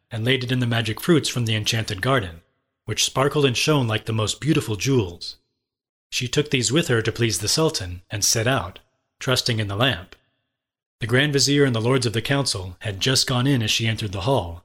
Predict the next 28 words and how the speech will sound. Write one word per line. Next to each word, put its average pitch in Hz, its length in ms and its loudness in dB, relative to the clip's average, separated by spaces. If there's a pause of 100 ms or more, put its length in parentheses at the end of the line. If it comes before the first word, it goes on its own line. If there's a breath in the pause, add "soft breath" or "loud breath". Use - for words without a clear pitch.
and 104 140 -10
placed 131 280 -2
herself 113 320 -2
in 101 80 -6
front 110 180 -2
of 104 60 -4
the 98 80 -2
Sultan. 120 480 0 (760)
He, 170 260 2
however, 104 520 -2 (120)
took 123 200 -4
no 113 140 2
notice 131 320 4
of 95 80 -4
her. 85 260 -12 (920)
She - 200 -2
went 127 180 2
every 147 200 4
day 160 160 4
for 147 180 6
a 139 60 8
week 135 340 -2
and 107 100 -4
stood 131 220 4
in 113 80 0
the 107 60 0
same 135 320 2
place. 117 580 0